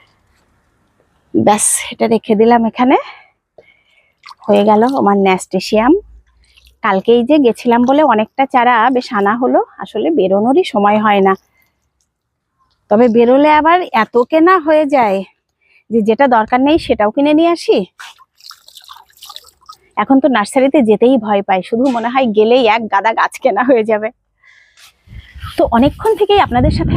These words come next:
আছি, মনে হচ্ছে ভিডিওটা অনেকটাই বড় হয়ে গেল। তো কাজ তো আরো প্রচুর রয়েছে, সেগুলো এখন আর করা যাবে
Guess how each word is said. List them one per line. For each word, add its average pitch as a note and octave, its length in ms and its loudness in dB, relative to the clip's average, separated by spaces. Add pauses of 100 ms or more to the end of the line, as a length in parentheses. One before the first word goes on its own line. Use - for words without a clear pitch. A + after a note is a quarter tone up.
আছি, - 200 -2 (200)
মনে G#3 180 -4
হচ্ছে G3+ 260 -8
ভিডিওটা E4+ 340 0
অনেকটাই B3 380 -2
বড় G#3+ 200 0
হয়ে A3+ 180 2
গেল। G#3+ 120 0 (420)
তো - 40 -18 (140)
কাজ G#3 160 0 (120)
তো C#4+ 40 2 (100)
আরো B3 120 0 (100)
প্রচুর B3 280 0 (100)
রয়েছে, A#3 260 -2 (120)
সেগুলো G#3+ 300 -4
এখন - 200 -14
আর A#3 120 -2
করা G#3+ 240 2
যাবে G#3 160 0